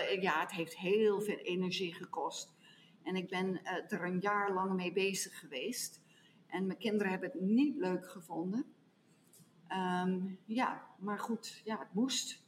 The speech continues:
hè. Ik, ik moest het doen. Ja, eigenlijk kwam het erdoor, doordat ik inderdaad naar D C geweest ben. En, ehm, om, eh, to advocate for stem cell research.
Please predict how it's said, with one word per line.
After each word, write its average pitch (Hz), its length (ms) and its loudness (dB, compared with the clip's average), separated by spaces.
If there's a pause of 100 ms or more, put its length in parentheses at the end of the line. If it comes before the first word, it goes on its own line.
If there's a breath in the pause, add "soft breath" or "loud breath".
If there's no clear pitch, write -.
hè. 247 320 0
Ik, 202 160 -2
ik - 260 -4
moest 254 280 2
het 202 140 2
doen. 233 180 4 (260 loud breath)
Ja, 247 280 4 (140)
eigenlijk 302 460 2
kwam 262 260 4
het 254 140 2
erdoor, 233 480 4
doordat 214 380 2
ik - 160 -2
inderdaad 196 600 0
naar 233 180 2
D - 40 -6
C 226 440 0
geweest 175 440 -2
ben. 175 240 -2 (460 loud breath)
En, 180 420 2
ehm, 185 320 2 (180)
om, 185 580 -2
eh, 175 140 -6 (320)
to - 200 -4
advocate 202 680 -2
for 208 120 -4
stem 233 320 2
cell 160 320 0
research. - 640 -8